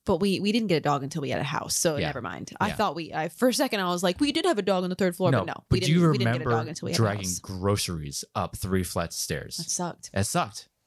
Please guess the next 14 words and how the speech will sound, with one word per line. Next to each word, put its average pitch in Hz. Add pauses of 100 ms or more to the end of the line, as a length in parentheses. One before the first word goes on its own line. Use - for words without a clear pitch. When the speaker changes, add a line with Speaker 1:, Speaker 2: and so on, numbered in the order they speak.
(380)
Speaker 2:
Exactly. 104
So -
it's 95
like, 92
I 107
don't, 95 (500)
mm. 101 (640)
I 127
Speaker 1:
You 196
Speaker 2:
like 254
my 175
Speaker 1:
know, 123
Speaker 2:
suburban 98
living. 87